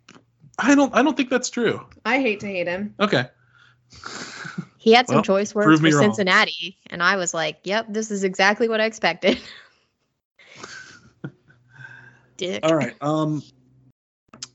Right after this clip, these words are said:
Speaker 1: let's talk briefly about Being the Elite because
Speaker 3: I think it's
Speaker 1: it was
Speaker 3: important.
Speaker 1: Yeah, it was a pretty, it was a pretty important episode. Um, they held a, held a seance that was
Speaker 3: Malachi Black said this would work.
Speaker 1: Yeah.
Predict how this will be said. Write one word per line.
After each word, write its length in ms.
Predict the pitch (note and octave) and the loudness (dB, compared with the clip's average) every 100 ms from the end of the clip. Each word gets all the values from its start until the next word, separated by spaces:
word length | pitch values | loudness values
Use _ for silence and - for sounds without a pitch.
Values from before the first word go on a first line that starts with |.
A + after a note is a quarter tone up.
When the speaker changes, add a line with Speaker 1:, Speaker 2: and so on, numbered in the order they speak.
| _ _ | _ _
Speaker 1:
let's 220 | E3+ G3+ | -2 0
talk 240 | - G#3+ - | 2 0 2
briefly 320 | C#3+ C#3 B2 | 0 0 -2
about 240 | A#2+ A#2+ | -2 -4
Being 160 | A#2+ A#2 | -4 -6
the 80 | G#2+ | -8
Elite 380 | G2+ A2+ B2 - _ _ - | -8 -8 -10 -18 _ _ -6
because 840 | B2+ B2+ A#2 A2 G#2+ - - - _ _ _ _ _ _ | -2 0 -2 -4 -4 -2 -4 -8 _ _ _ _ _ _
Speaker 3:
I 40 | G#3 | -12
think 160 | A#3 | -8
it's 140 | C#4 C4+ | -8 -4
Speaker 1:
it 120 | G#3 | 0
was 200 | F3+ A#3+ | 2 0
Speaker 3:
important. 220 | G3+ - _ _ _ | -8 -20 _ _ _
Speaker 1:
Yeah, 340 | G3 E4 F#3+ | 4 4 4
it 60 | D#3 | 2
was 140 | A#3+ | 0
a 60 | A#3 | -2
pretty, 460 | G3+ G3+ F#3 D#3+ D#3 | -2 -2 -2 -6 -10
it 40 | |
was 120 | F#3 | -10
a 40 | F3+ | -6
pretty 420 | F#3 E3+ D3 C#3 | -4 -4 -6 -6
important 360 | C3+ C#3+ B2 | -4 -4 -4
episode. 520 | A#2 - C3 C3+ E3 - - - - - - | -8 -6 0 0 0 -4 -20 -20 -20 -20 -6
Um, 540 | B2 A#2+ A2 G#2+ G#2 - | -2 -2 -2 -6 -10 -14
they 340 | - A2 B2 | -18 -4 -2
held 260 | A2+ A2+ G2+ | 0 -2 -2
a, 160 | - - | -4 -2
held 160 | A2+ | -4
a 40 | G2 | -2
seance 800 | E3 F#3 F#3 F#3 F#3 - - - _ _ _ _ _ _ _ | 2 4 4 0 -2 -6 -10 -12 _ _ _ _ _ _ _
that 140 | - - | -8 -4
was 100 | A3 | 2
Speaker 3:
Malachi 460 | G3+ G3+ G3+ G#3 | 4 4 4 2
Black 320 | G3 G#3 G3+ - | 2 -2 -4 -2
said 180 | A3 | -4
this 160 | G3 G#3 | -4 -6
would 220 | G3+ F#3+ | -6 -4
work. 720 | A3 C4 B3+ B3+ - - - - | -2 0 -2 -6 -14 -16 -18 -4
Speaker 1:
Yeah. 360 | C#3 C3+ C#3 | 0 2 2